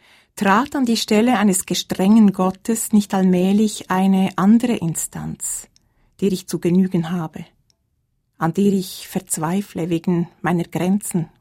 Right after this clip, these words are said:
und wegen meines Versagens? Haben sich die drängenden Fragen wirklich gelöst mit der Reformation?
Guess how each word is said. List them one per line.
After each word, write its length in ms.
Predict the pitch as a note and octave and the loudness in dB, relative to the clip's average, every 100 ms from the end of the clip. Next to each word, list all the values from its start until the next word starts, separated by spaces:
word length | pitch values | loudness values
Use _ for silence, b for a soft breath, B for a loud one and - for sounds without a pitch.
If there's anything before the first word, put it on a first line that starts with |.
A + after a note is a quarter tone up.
| _ | _
und 120 | - | -4
wegen 260 | F3 F3+ E3 | -2 -2 -4
meines 320 | D#3+ D3 - | -4 -4 -8
Versagens? 720 | - E3 E3 E3+ F3+ D#3+ - - _ _ _ _ _ _ _ _ b b b b b | -8 -10 -8 -8 -6 -8 -8 -14 _ _ _ _ _ _ _ _ b b b b b
Haben 340 | G#3+ A#3 D4+ | 0 2 2
sich 160 | C#4+ - | 0 -2
die 140 | A#3+ | -2
drängenden 640 | F#3+ G3 A3 A#3+ A#3+ A3+ G#3 | 0 4 6 6 4 2 2
Fragen 680 | - F#3+ F#3 G3+ G#3 G3+ | 0 0 0 4 6 6
wirklich 480 | F#3+ F#3+ - F3+ - | 4 -2 -6 -10 -8
gelöst 480 | - F3 D3+ C#3+ - | -6 -4 -4 -4 -6
mit 160 | D3 | -8
der 80 | - | -8
Reformation? 960 | D3 C#3+ D#3+ D3+ - - D#3 D3 D3 | -10 -10 -8 -8 -10 -10 -8 -6 -6